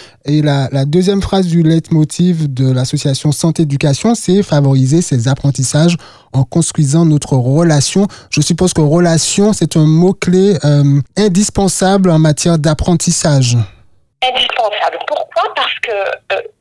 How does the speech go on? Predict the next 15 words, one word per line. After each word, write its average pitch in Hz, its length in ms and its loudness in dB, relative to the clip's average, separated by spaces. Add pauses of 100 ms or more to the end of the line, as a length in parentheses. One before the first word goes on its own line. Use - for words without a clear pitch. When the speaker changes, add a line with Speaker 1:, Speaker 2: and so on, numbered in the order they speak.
(140)
Speaker 2:
finalement, 294 440 -2
les 175 180 -2
apprentissages 254 640 -2
ont 180 100 -4
pour - 180 -8
but - 340 -6 (580)
de 175 60 -4
permettre 180 480 -4
à 180 40 -4
nos 170 100 -6
enfants 165 320 -4
de 170 80 -4
se - 140 -2
construire - 600 -6
et 370 80 -6